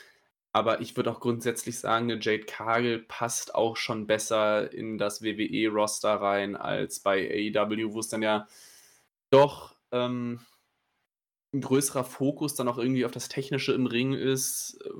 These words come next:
Jade Cargill ist immer noch ein bisschen grün hinter den Ohren, ist natürlich aber schon Kategorie Superstar vom, vom Auftreten, von der Darstellung. Deswegen,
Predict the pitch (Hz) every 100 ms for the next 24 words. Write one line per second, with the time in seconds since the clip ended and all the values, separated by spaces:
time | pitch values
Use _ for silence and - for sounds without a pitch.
0 | 107 - - - 117 120 120 - 120 117
1 | 127 131 127 123 - 131 127 139 131 -
2 | 131 123 123 139 139 135 131 123 - 127
3 | 131 127 - 120 123 117 113 - 117 117
4 | - 127 123 120 117 123 139 127 - 123
5 | 123 127 - - - _ - 113 117 117
6 | 113 110 - 113 127 - - 120 123 -
7 | 117 110 107 107 117 120 120 117 117 -
8 | - - - _ 113 - 117 117 120 120
9 | 117 -